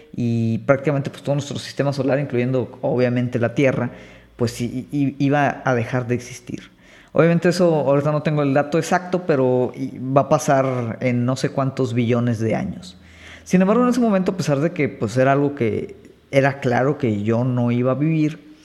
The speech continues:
me generaba una ansiedad muy profunda el, el pensar o conceptualizar cómo de repente se puede acabar todo. Era como un, un miedo,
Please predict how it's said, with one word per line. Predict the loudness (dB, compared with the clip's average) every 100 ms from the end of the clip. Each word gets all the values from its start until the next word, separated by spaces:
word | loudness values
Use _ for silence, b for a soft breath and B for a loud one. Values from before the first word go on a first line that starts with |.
| B B B B B _
me | 0 2
generaba | 4 4 4
una | 2 2
ansiedad | 2 4 4
muy | 2
profunda | 2 -2 0 0 0 -2 -4 -2
el, | 0 0 0
el | 0 0
pensar | 0 0 -2 -2 -4 -6 -12 B B B B -12
o | 0
conceptualizar | 0 0 -2 0 0 0 -2
cómo | 2 2 2 2
de | 0
repente | 0 0 0 0 -2 -2
se | -4
puede | 0 0 0
acabar | 0 0 -2 -4 -10
todo. | -12 -14 _ _ _ B B B B
Era | 0 2
como | 2 2
un, | 2 2 0
un | 2 2
miedo, | 4 2 2 2 -2